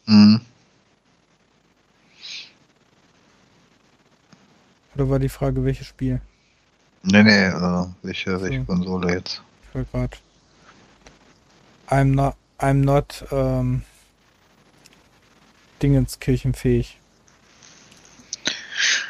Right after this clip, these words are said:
Speaker 1: Ach ja.
Speaker 2: Wolfenstein drei D für den Super Nintendo, zweihundert Euro.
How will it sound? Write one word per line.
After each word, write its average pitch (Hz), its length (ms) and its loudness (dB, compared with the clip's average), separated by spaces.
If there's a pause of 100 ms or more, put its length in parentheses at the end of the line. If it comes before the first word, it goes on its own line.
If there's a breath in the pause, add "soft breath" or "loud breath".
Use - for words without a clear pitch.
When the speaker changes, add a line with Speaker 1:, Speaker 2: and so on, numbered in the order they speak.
(500 loud breath)
Speaker 1:
Ach - 40 -4
ja. - 0 -
Speaker 2:
Wolfenstein 196 680 6
drei 165 200 4
D 170 160 4
für 165 160 -2
den 143 60 -2
Super 147 260 -4
Nintendo, 131 480 -4
zweihundert 135 440 -6
Euro. 120 320 -8